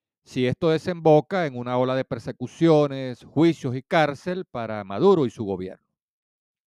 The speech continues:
Si no se reducen los costos de salida,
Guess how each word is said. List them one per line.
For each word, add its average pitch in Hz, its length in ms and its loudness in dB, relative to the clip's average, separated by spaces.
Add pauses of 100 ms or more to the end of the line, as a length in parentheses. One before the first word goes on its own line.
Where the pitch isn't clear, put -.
(1300)
Si 117 200 -14
no 165 200 2
se 202 140 -4
reducen 139 420 -4
los 127 120 -6
costos 135 340 -4
de 139 60 -6
salida, 147 640 -4